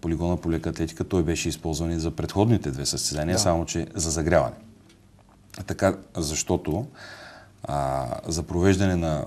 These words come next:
Speaker 1: състезания от такъв, а, мащаб, ние сме задължени да имаме загряващи, а, загряваща база.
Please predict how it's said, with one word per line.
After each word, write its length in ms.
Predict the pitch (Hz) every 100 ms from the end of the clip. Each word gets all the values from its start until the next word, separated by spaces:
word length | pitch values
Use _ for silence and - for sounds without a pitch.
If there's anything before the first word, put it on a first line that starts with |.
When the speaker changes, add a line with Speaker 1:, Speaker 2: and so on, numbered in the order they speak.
| -
Speaker 1:
състезания 560 | - 78 78 80 85 78
от 120 | 73
такъв, 520 | - 76 85 - -
а, 160 | 71 69
мащаб, 400 | 67 - - 104 -
ние 200 | 90 87
сме 180 | - 80
задължени 680 | 76 71 71 69 82 95 143 - - - - - -
да 140 | -
имаме 460 | 78 76 78 98 - -
загряващи, 960 | 82 80 73 80 71 69 - 90 90 87 - -
а, 80 | - 73 73 69 64 - - -
загряваща 480 | 87 92 90 78 71
база. 260 | 64 58